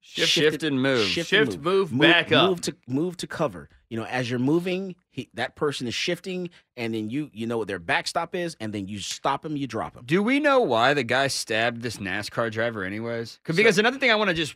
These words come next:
Speaker 1: I just wanna remind people, if, uh, if somebody's acting crazy or whatever, it's not always your business. That's not always your, your, uh, your part to get involved because, 'cause de-escalation and avoidance is also part of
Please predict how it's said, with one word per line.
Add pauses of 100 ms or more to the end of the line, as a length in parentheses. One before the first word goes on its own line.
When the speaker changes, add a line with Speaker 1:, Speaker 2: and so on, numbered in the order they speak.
Speaker 1:
I
just
wanna
remind
people, (300)
if,
uh,
if
somebody's
acting
crazy
or
whatever,
it's
not
always
your
business.
That's
not
always
your,
your,
uh,
your
part
to (340)
get
involved
because, (120)
'cause (320)
de-escalation
and
avoidance
is
also
part
of